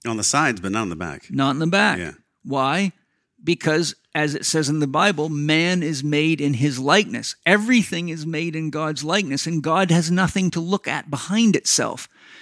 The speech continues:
Speaker 2: So paradoxically, the only way God can look is into itself. So we're all looking into ourselves, and we're looking into each other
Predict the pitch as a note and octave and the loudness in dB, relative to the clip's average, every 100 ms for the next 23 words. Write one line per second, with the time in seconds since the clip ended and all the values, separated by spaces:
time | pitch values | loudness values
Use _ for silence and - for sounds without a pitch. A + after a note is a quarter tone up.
0 | - - F#3 - G3 G#3 F3 F#3 A3 - | -10 -2 -2 0 2 2 4 4 2 0
1 | G3 F3 E3 F3 G#3+ G#3 F3 F#3 D3 F3 | -6 -4 -4 -4 -2 -2 -2 -2 -2 -2
2 | F#3 E3 D3 D3+ F#3 - D#3 - - A#3 | -2 -2 -4 -2 -2 0 -2 -2 0 4
3 | B3+ A#3+ - A2 - - - - - - | 6 4 2 -4 -4 -4 -4 -8 -16 -20
4 | _ _ _ _ _ _ _ - F#3 E3 | _ _ _ _ _ _ _ -4 -2 0
5 | F#3+ - F#3+ G#3 G3 F#3+ F3 F3 G3 - | -2 -2 0 2 2 2 -2 2 4 4
6 | F#3 - - A3+ B3 A#3 D#3 C#3 - - | 0 0 2 4 8 8 6 4 2 0
7 | - - - - - _ - D#3+ F3 F#3 | 0 -2 -8 -6 -8 _ -4 0 0 2
8 | F#3 F3+ - G#3+ G#3+ G#3 - F#3+ F3+ - | 4 2 6 8 10 10 8 6 6 6
9 | G3 A3+ C#3 E3 | 6 6 4 0